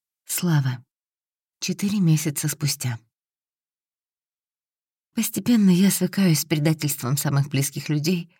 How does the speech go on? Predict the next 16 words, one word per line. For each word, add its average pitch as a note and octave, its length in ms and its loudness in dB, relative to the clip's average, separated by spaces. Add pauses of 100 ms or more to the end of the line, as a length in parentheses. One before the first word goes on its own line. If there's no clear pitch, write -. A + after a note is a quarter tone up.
(200)
и C#4 120 -2
заново F3 520 2
учусь C#3+ 340 0
дышать, E3 580 -6
ходить, D3 540 -6
говорить, C#3+ 680 -2 (560)
жить. - 440 -8 (1040)
Всё - 200 -2
это A3+ 120 -2
время A3 360 2
Панина G#3+ 480 0
следует F3+ 500 0
за E3+ 140 2
мной F3 200 4
неотступной D#3+ 680 2
тенью. C#3 480 -2